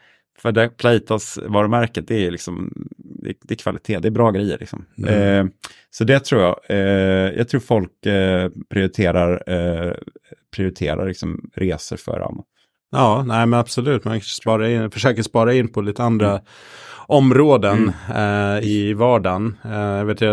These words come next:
Speaker 2: restaurangbranschen har ju väldigt tufft med
Speaker 1: Mm.
Speaker 2: luncher framför allt.
Speaker 1: Mm.
Speaker 2: Eh, många som får klappa igen luncherna helt eller höja priserna för att
Speaker 1: Ja.
Speaker 2: det är så pass få som äter lunch jämfört med piken, liksom.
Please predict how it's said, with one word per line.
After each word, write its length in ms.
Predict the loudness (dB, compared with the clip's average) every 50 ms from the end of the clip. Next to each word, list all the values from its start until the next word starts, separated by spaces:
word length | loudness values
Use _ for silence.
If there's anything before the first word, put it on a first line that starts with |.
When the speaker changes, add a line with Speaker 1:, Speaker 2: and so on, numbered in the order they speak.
| 2 2
Speaker 2:
restaurangbranschen 800 | 0 -2 -2 -2 -2 0 0 0 2 0 0 0 0 -2 0 0
har 80 | 0
ju 420 | 0 0 0 0 0 -2 -4 -2 -2
väldigt 480 | 0 2 4 4 4 4 2 2 2
tufft 420 | 2 0 0 -2 -8 -16 -12 -8 -4
med 280 | -2 0 0 2 2 2 0
Speaker 1:
Mm. 60 | 2 2 2
Speaker 2:
luncher 640 | 2 2 0 -2 -2 0 2 2 2 2 0 -2 -6 -8
framför 340 | -4 -4 -2 -2 -2 0 0
allt. 380 | 0 2 2 2 0 0 -2
Speaker 1:
Mm. 260 | -2 -2 -2 0 0 0
Speaker 2:
Eh, 40 | 0
många 340 | -2 -2 -2 0 0 -2 -2
som 160 | -4 -6 -6
får 120 | -6 -6
klappa 340 | -4 -4 -4 -4 -4 -4 -4
igen 260 | -2 -2 -2 -2 -2
luncherna 460 | -2 -4 -4 -4 -4 -4 -4 -4 -4 -4
helt 540 | -2 0 2 2 2 2 0 -2 -6 -2 0
eller 420 | 2 2 4 4 4 4 2 0 -2 -8 -20 -20 -20 -20 -12 _
höja 260 | 2 4 4 6 4 2
priserna 640 | 4 4 4 4 4 2 0 0 2 2 2 0
för 160 | 2 2 2 2
att 160 | 2 0 0
Speaker 1:
Ja. 60 | -4 -8 -6 -2
Speaker 2:
det 80 | -2
är 40 | 0
så 160 | 0 0 -2
pass 200 | 0 -2 -4 -2
få 280 | -2 0 0 2 2 0
som 200 | 0 -2 -2 0
äter 500 | 2 2 0 0 -2 _ -4 -2 -2 0
lunch 360 | 0 0 -2 -2 -2 0 0
jämfört 360 | 2 2 2 2 0 0 2
med 360 | 2 2 2 2 0 -2 -4 -2
piken, 520 | -2 -2 -2 -2 -6 -8 -8 -6 -6 -6
liksom. 400 | -8 -8 -8 -8 -8 -8 -8